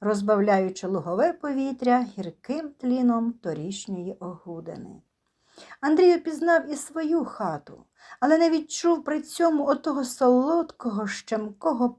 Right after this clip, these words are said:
поклику рідної оселі, який ще зовсім недавно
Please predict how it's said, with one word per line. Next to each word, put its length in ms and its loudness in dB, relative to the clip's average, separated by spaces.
поклику 600 0
рідної 420 2
оселі, 800 0
який 220 2
ще 240 -4
зовсім 680 0
недавно 840 2